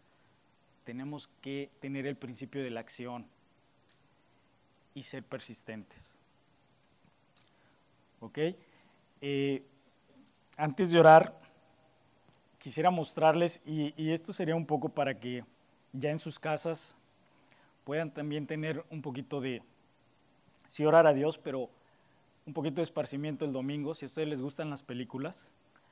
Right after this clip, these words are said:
hay una película que a mí me, me impactó y me, y, y, y me hizo ver también las cosas de otra forma, ¿no? El testimonio de un hombre que fue a la guerra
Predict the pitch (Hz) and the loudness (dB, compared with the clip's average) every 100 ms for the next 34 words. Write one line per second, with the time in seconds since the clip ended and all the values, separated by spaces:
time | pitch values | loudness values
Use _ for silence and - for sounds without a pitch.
0 | - - 131 156 160 143 139 147 143 143 | -20 -14 -8 -6 -6 -6 -6 -6 -6 -6
1 | 131 143 143 143 135 139 127 117 127 127 | -8 -6 -6 -6 -8 -8 -8 -10 -10 -10
2 | 120 110 117 117 - 131 147 - _ _ | -10 -10 -12 -12 -10 -8 -10 -16 _ _
3 | _ 131 127 117 110 107 110 110 - _ | _ -12 -10 -8 -8 -10 -10 -12 -16 _
4 | - 117 107 107 107 - 110 107 107 - | -16 -12 -10 -12 -14 -18 -18 -16 -16 -20
5 | - _ _ _ _ _ _ _ 123 123 | -20 _ _ _ _ _ _ _ -12 -10
6 | 139 143 143 - 143 143 135 - 135 120 | -8 -8 -10 -10 -8 -6 -8 -8 -10 -10
7 | 123 127 123 123 117 101 98 139 _ _ | -10 -12 -10 -10 -10 -12 -14 -18 _ _
8 | _ _ - - 113 139 - 156 165 160 | _ _ -20 -20 -14 -10 -6 -2 0 0
9 | 165 165 165 165 175 - 131 143 143 143 | 2 2 2 2 -2 -4 -10 -6 -2 -2
10 | 127 135 147 156 | -4 -6 -6 -8